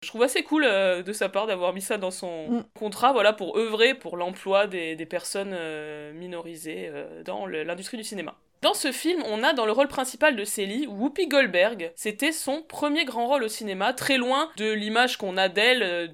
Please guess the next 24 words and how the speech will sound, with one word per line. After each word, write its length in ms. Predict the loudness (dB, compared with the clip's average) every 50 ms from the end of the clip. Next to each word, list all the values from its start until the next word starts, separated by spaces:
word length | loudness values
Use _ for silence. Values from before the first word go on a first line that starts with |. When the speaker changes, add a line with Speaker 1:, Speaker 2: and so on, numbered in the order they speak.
| -12 -20
Speaker 1:
plutôt 380 | -20 -14 -6 -4 -2 -2 -2
une 100 | -2 -4
actrice 300 | -6 -6 -6 -6 -6 -6
comique. 440 | -4 -6 -6 -6 -8 -12 -14 -18 -20 _ _ _ _ _ -2
Speaker 2:
Mais 160 | 2 4 4
oui, 220 | 4 4 4 2 0
c'est 140 | -2 -6 -8
fou, 320 | -6 -4 0 2 2 2
hein. 300 | 2 0 -4 -4 -6 -6 -6
Moi 140 | -4 -6
aussi, 300 | -6 -6 -8 -8 -6 -4
j'ai, 140 | -2 0 2
bah, 160 | 4 6 6
j'ai 140 | 6 4 2
vraiment 340 | 0 0 0 0 0 -2 -2
été 380 | -4 -4 -4 -2 0 0 2 2
impressionnée 720 | 2 0 0 -2 -2 -2 -2 -2 -4 -4 -4 -4 -4 -2
par, 360 | 0 0 0 0 0 -4 -4 -4
par 180 | -4 -6 -4 -2
sa 160 | -2 -2 -2
performance 600 | -2 -2 -6 -6 -6 -6 -4 -4 -4 -4 -4 -2
dans 160 | 0 0 0
le 60 | 0 -2
film. 500 | -6 -8 -6 -4 -2 0 0 0 0